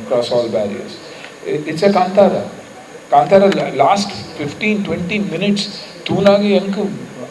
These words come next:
ಅರ್ಥ ಆಗ್-, ಆ, ಆ, ಅರ್ಥ ಆಗೋದಿತ್ತು ಜಿ ಕಿ, what am I seeing?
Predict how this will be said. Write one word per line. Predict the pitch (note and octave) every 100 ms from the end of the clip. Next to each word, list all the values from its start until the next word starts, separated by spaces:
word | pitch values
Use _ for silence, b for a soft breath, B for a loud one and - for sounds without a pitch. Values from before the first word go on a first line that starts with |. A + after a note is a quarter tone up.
| A#2+
ಅರ್ಥ | C#3 -
ಆಗ್-, | A3 G3+ F#3+
ಆ, | E3+
ಆ, | D3 C#3 C3 C3 B2+
ಅರ್ಥ | C#3+ -
ಆಗೋದಿತ್ತು | G3 G3 F3 E3+ D#3
ಜಿ | D3+
ಕಿ, | C#3+ D#3
what | C#3+ A2 C3+ F#3+
am | G3+
I | G3
seeing? | - - F#3+